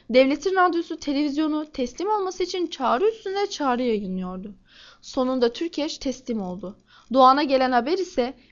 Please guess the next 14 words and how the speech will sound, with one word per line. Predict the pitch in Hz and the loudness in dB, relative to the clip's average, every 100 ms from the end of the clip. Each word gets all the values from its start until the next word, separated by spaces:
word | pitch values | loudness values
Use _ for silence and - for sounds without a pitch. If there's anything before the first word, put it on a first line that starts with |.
| - | 4
bir | 320 | 6
an | 403 339 | 6 4
önce | 277 269 | 0 0
ülkeyi | 254 247 294 302 | -4 -4 -2 -2
terk | 285 269 233 | -2 -2 -4
etmesi | 220 202 - 208 | -8 -10 -8 -8
yönündeydi. | 202 208 208 208 214 - _ _ _ - - - | -8 -10 -10 -10 -14 -20 _ _ _ -20 -20 -4
Pasaportu | 247 262 247 247 247 349 | 0 0 2 2 2 -2
ve | 285 | -6
çıkış | - 247 311 | -6 -6 -6
için | 302 - 247 254 | -6 -4 -2 0
gereken | 214 214 262 285 | 0 0 -2 -4
para | 269 226 | -2 -2
hazırdı. | 262 220 220 190 190 | -2 -4 -4 -6 -8